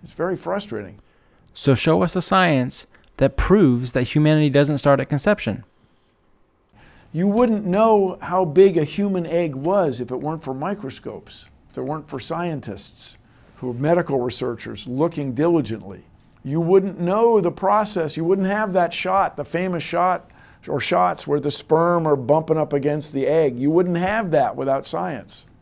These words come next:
Speaker 1: So then to claim that you know the next step when you obviously don't is trouble. When you, okay, let me do that again. Let me just pull back. At some point, we have to respect the facts.
Speaker 2: I do respect the facts, but you haven't provided any of them.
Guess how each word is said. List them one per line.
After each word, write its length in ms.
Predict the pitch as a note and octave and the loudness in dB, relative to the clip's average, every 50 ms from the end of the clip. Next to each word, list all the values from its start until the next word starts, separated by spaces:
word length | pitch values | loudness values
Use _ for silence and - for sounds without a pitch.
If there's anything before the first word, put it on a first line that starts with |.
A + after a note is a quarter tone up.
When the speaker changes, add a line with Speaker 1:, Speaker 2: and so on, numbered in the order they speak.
| _ _ _ _ - | _ _ _ _ -16
Speaker 1:
So 220 | - - C#3 D3 | -8 -4 0 2
then 200 | D#3 F3 F#3 F3 | 2 2 0 0
to 120 | E3+ E3 C3+ | -2 -4 -4
claim 400 | - - F#3 G3 G3+ G#3 G3 F3+ | -4 -4 -2 -2 0 0 0 0
that 160 | E3 D3+ - | 0 0 0
you 160 | D#3+ D#3+ D#3 | -2 -2 -2
know 300 | D3 D#3 E3 F3 F3+ F3 | 0 0 2 4 4 4
the 100 | D3 D3+ C#3+ | 2 2 -2
next 300 | D3 D#3 D#3+ - - - | -2 -4 -6 -6 -8 -8
step 340 | - G3 F#3+ F3+ E3+ - | -4 0 0 0 0 -2
when 140 | C#3+ C#3+ C#3+ | -4 -4 -4
you 120 | C#3+ C#3+ C#3+ | -4 -4 0
obviously 600 | D3 F3 F#3+ D#3+ D#3+ F3+ D#3+ - - E3 D#3 D3 | 2 2 2 2 0 0 -2 -2 -2 -4 -4 -4
don't 480 | B2+ E3 F3+ F#3+ D#3+ C3+ C3+ D3 - - - - - _ - - _ _ _ | -2 -2 -2 -2 -2 -4 -6 -8 -12 -18 -20 -20 -20 _ -20 -20 _ _ _
is 120 | - - - | -18 -18 -14
trouble. 320 | - A#2+ - - - - | -12 -12 -12 -12 -14 -12
When 240 | - B2+ C3 C3+ C3 | -10 -8 -6 -6 -6
you, 300 | C3 B2+ B2 A#2+ A#2+ - - _ _ _ _ _ - | -6 -6 -6 -6 -8 -12 -16 _ _ _ _ _ -20
okay, 140 | - - - | -20 -18 -18
let 120 | - G#2 | -16 -14
me 100 | A2 A2+ | -12 -12
do 120 | A2+ A#2 G#2+ | -12 -12 -14
that 180 | G2+ F#2 F#2+ G2 | -14 -14 -14 -16
again. 200 | F#2+ - - - - - _ _ _ _ _ - | -18 -20 -20 -20 -20 -20 _ _ _ _ _ -14
Let 100 | - D#3 | -12 -10
me 60 | E3+ | -10
just 220 | D#3+ D#3+ - - - _ _ _ _ _ _ _ _ | -10 -12 -16 -18 -20 _ _ _ _ _ _ _ _
pull 120 | - - - | -20 -20 -20
back. 320 | - - - - - - _ _ _ _ _ - | -20 -20 -20 -20 -20 -20 _ _ _ _ _ -18
At 120 | D#3 - | -16 -14
some 280 | - - - G#3+ A3+ G#3 | -10 -6 -4 -4 -4 -4
point, 380 | G#3+ - G#3+ A3 G#3+ F3+ C#3 | -4 -6 -6 -4 -4 -6 -6
we 140 | C3 C3+ C3+ | -6 -4 -4
have 200 | C#3 D#3+ F3 E3+ | -4 -4 -6 -8
to 100 | E3+ D#3+ | -8 -10
respect 460 | C#3+ C3 - - - D3 C#3+ C3+ - | -8 -10 -10 -8 -8 -8 -8 -8 -10
the 80 | - C3 | -14 -16
facts. 680 | - - - F3 D#3+ - - - - - - - - _ _ _ _ _ _ _ _ _ - | -14 -12 -10 -10 -10 -10 -14 -16 -18 -18 -18 -20 -20 _ _ _ _ _ _ _ _ _ 0
Speaker 2:
I 140 | A#2 A#2+ A#2 | 2 2 2
do 260 | G#2+ G#2 C#3 E3+ G3 | 4 6 6 6 6
respect 400 | G3 D3+ - - - A#2+ A2 - | 6 4 2 2 2 2 2 2
the 100 | - G2+ | -2 -2
facts, 560 | - - G#2 F#2 F2 F2 - - - - - _ _ _ _ _ _ | 0 2 0 2 0 -2 -6 -8 -10 -10 -12 _ _ _ _ _ _
but 120 | - C3+ C#3 | -2 2 4
you 120 | C#3 D3+ D3+ | 6 6 8
haven't 280 | D3 D#3 D3 D#3+ C#3 | 8 6 4 2 2
provided 560 | C3 C#3+ B2 A2+ C3 D3 E3+ D3 D3 B2+ - _ | 2 2 4 4 4 4 4 4 0 -2 -2 _
any 300 | - F3 G3 A3+ A3 D#3 | 2 6 6 8 8 6
of 120 | A2 F#2+ G2 | 6 2 0
them. 260 | G#2 G2+ F#2+ F#2+ | -2 -4 -4 -6